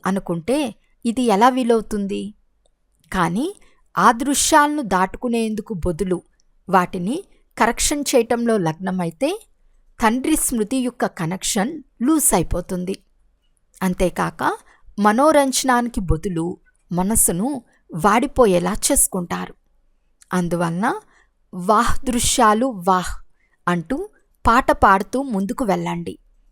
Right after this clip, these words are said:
అనగా సదా విజయీ భవ యొక్క వరదానులుగా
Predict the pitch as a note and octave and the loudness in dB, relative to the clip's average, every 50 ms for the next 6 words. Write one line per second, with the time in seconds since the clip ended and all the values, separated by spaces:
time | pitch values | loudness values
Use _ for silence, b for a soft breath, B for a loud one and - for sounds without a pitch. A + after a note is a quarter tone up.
0 | _ _ - - F#3+ F#3 F3+ E3 D#3 - B3+ E4+ A4+ b b b b b b - | _ _ -2 0 2 2 2 2 2 2 2 2 2 b b b b b b -2
1 | - - - A3+ G3+ F3+ A#3+ A#3+ C4 C#4+ D#4+ C#4 A#3 G#3 G3+ F#3 - - B3 B3+ | 0 2 2 2 4 4 6 6 8 8 6 6 4 -2 -4 -2 0 2 2 2
2 | B3+ C4+ C#4 C#4+ C4+ G3 F#3+ F#3 F#3 F#3+ G#3 G#3 F#3 D#3 - _ - D#4 A4 - | 2 0 -2 -2 0 0 0 0 2 2 0 0 0 -4 -4 _ 2 2 2 0
3 | _ _ _ _ _ - E3 E3+ G3 G#3 A3 G#3 C4 C4 C4 A3+ G3 F3+ E3+ E3 | _ _ _ _ _ -4 0 2 2 2 4 4 6 6 6 4 2 0 -2 -4
4 | D#3+ - C#4+ E4 | -2 0 0 0